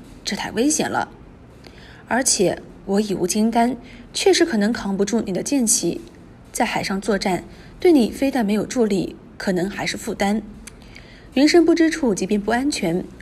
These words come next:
我也只是一个小书童，只要他们不是向着我来的，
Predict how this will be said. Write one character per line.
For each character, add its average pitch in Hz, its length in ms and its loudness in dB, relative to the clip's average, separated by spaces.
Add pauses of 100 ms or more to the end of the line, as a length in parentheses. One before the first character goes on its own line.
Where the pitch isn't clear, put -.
我 208 80 2
也 247 120 4
只 180 180 -2
是 180 160 0
一 - 100 -8
个 214 120 0
小 190 200 -2
书 277 180 -4
童， 175 360 -2 (720)
只 - 120 -2
要 247 140 8
他 262 140 2
们 254 200 4
不 214 100 0
是 233 200 0
向 254 180 0
着 226 100 -2
我 170 140 0
来 165 220 -2
的， 202 240 2